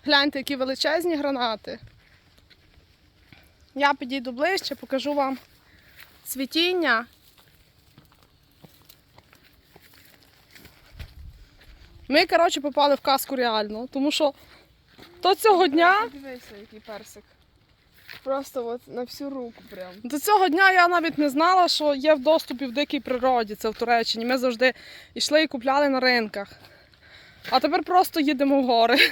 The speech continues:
Speaker 1: І ось ви йдете от цією стежкою.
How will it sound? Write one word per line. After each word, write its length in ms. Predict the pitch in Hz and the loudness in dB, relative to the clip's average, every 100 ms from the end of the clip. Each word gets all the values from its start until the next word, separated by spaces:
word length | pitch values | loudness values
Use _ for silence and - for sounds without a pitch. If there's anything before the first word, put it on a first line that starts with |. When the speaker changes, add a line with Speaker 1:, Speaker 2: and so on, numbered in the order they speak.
| - _ - - - - | -2 _ -20 -20 -20 -10
Speaker 1:
І 100 | - | 4
ось 200 | 302 381 | 4 4
ви 100 | 349 | 2
йдете 440 | 339 311 294 294 294 | 0 0 2 0 0
от 200 | - 277 | -2 -2
цією 280 | - 285 277 | 0 2 2
стежкою. 720 | 269 320 330 - 285 254 233 | 2 4 4 2 -4 -4 -4